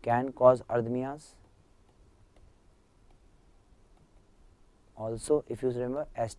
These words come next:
T elevation, S T segment elevation and tall T waves.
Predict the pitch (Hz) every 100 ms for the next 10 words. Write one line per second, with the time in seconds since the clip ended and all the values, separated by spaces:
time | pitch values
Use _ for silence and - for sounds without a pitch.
0 | - 139 180 - - _ _ - 104 107
1 | 113 113 131 151 - - 101 - - 135
2 | 151 - - _ - - - - - _
3 | _ - _ _ _ - _ _ _ -
4 | _ _ - 113 110 107 123 117 110 110
5 | 117 110 135 - 110 107 113 104 104 98
6 | 80 - - -